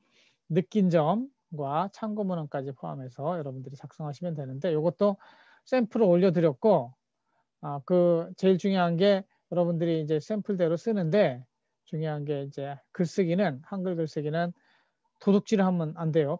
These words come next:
표절이라고 하는데 표현하는 데 있어서 절도, 도둑질을 하는 것이죠. 다른 사람이 쓴 내용을 자기가 쓴 것처럼 적는 것은 도둑질 하는 겁니다. 즉 그래서 저작권법 위반으로 여러분 감옥 갈 수 있는 일이에요.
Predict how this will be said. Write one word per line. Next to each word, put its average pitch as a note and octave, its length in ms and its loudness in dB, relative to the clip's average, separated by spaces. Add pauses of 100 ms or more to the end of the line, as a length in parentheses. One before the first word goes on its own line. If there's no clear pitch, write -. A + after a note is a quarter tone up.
표절이라고 F3+ 760 0
하는데 C#3 220 -6
표현하는 A3+ 640 -2
데 F3 120 -2
있어서 D#3 320 -4
절도, D#3+ 520 -2 (600)
도둑질을 F#3 440 0
하는 D#3+ 180 0
것이죠. C#3 440 -8
다른 F3 280 -2
사람이 F3 340 0
쓴 G3+ 220 -4
내용을 F#3+ 500 2 (420)
자기가 F#3 460 2
쓴 G#3+ 260 -2
것처럼 G3 680 -2 (800)
적는 D#3+ 320 -2
것은 F#3 500 -2
도둑질 D3 520 -4 (360)
하는 D3 160 -6
겁니다. B2+ 280 -12
즉 D3+ 160 -12
그래서 D3+ 280 -2
저작권법 D#3+ 760 -2 (580)
위반으로 E3 580 2
여러분 C#3+ 240 -4
감옥 E3+ 340 -2
갈 E3 120 2
수 D#3 160 -6
있는 C3+ 240 -6
일이에요. C3 480 -10